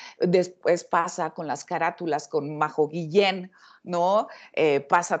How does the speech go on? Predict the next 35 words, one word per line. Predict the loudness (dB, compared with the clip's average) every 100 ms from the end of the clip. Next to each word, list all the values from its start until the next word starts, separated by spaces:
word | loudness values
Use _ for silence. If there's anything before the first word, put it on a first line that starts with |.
| 2
todo | 4 4 2
por | 0
las | -2 -2
manos | -4 -4 -4 -8
de | -8
Jesús | -8 -10 -8 -6 -6
para | -6 -6 -4
que | -6
queden | -6 -6 -6
los | -8 -6
contratos | -6 -4 -2 -2 -2 -2 0
en | 0 2
orden | 2 2 0 0 -4 -14 -20 -20 -4
y, | 0 0
y | 2 4
además | 4 2 -2
ya | -2 -4
sean | -2 -2 -2
colocados | 0 0 0 -2 -2 -2 -4 -8
en | -6
la | -4 -2 0 0
app. | -2 _ -20 -20 _
Y | -2 2 2 2
bueno, | -2 -4 -6
después | -10 -2 0 0 -2
nuestras | -8 -6 -6 -6
bocinas | -6 -6 -6 -6 -6
para | -4 -2 -2
afuera, | -2 -2 -2 -2
que | -8
son | -6 -4 -4
Paula | -2 0 2 2 0 -2
y |
Jime, | -4 -8 -6 -6 -10
que, | -12 -18